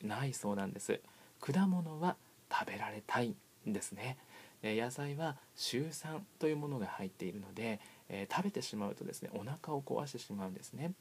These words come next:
えー、一方、果物にはシュウ酸が入っていません。だから、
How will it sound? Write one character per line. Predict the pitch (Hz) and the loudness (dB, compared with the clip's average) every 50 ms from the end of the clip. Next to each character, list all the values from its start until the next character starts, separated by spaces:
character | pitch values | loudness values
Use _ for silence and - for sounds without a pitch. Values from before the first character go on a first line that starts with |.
| - - - - - - - - - - | -12 -20 -20 -20 -20 -20 -20 -16 -6 0
え | - 123 | 2 2
ー、 | |
一 | 131 139 135 - | 2 0 0 2
方、 | - 190 | 2 2
果 | - - - 101 113 143 | 2 2 -2 -2 0 0
物 | 156 151 131 110 | 0 0 0 0
に | 95 90 | 0 -2
は | 87 90 | -2 -2
シ | - - - 135 | -2 0 2 2
ュ | 143 147 | 2 2
ウ | |
酸 | 143 - 151 143 139 135 | 2 0 -2 0 0 0
が | 135 131 | 0 0
入 | - - 131 | -2 -2 -4
っ | - | -4
て | - - - | -2 -2 -2
い | - - | 0 0
ま | 127 131 | -2 -2
せ | 135 - 135 | 0 0 0
ん。 | 131 - - - - - - | 0 0 -4 -18 -16 -4 0
だ | - 196 | 0 2
か | 190 165 | 2 2
ら、 | 139 117 - | 0 0 -2